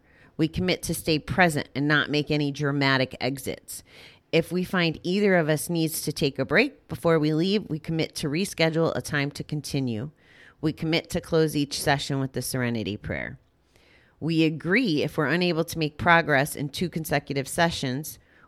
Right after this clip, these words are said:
we will ask another couple for support." Maybe I misread that earlier. "We agreed to negotiate an extension of this contract if we have not finished our three steps during the last week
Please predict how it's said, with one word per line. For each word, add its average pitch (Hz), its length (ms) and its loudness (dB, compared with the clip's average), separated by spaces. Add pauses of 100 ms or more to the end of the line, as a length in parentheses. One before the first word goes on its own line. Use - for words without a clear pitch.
we 156 140 2
will 143 180 2
ask - 300 4
another 147 600 2 (400)
couple 151 320 0
for 139 200 -2
support." - 600 -2 (640)
Maybe 160 240 -4
I 143 80 0
misread 131 440 -4
that 90 180 -6
earlier. 69 480 -8 (520)
"We 165 180 2
agreed 175 480 0
to 175 120 0
negotiate 156 640 2
an 147 80 -2
extension 160 560 -2
of 131 120 -2
this 135 180 -6
contract 139 680 -2
if 135 100 -4
we 143 80 -2
have 135 120 -2
not 139 220 -2
finished 147 420 -4
our 131 120 2
three 143 260 -6
steps - 480 -4
during 135 300 -2
the 135 140 -2
last 127 400 0
week 131 360 -4